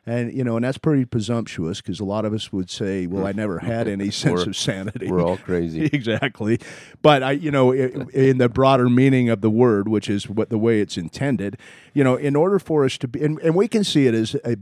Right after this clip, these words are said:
Speaker 1: being restored to sanity. We know we came from a pre-existence. We know that that restoration for us needs to take place as well.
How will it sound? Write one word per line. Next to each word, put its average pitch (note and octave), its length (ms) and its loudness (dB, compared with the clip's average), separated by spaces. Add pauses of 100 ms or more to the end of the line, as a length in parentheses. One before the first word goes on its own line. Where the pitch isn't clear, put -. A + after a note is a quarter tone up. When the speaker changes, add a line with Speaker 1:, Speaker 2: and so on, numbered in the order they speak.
Speaker 1:
being B2+ 240 0
restored G2+ 480 -4
to - 80 -16
sanity. G2+ 480 -8
We D3 220 -4
know F#3 200 2
we A#2+ 220 6
came A2+ 300 -2
from G#2 180 -6
a F#2+ 60 -4
pre-existence. F#2+ 960 -6
We A#2+ 160 -2
know D3 240 0
that A2+ 160 -2
that G#2 180 -6
restoration G2+ 800 -8
for G2+ 240 -10
us F#2 200 -10
needs G2 200 -8
to - 100 -20
take F#2+ 260 -12
place G2 300 -8
as F2 160 -10
well. C3+ 220 -4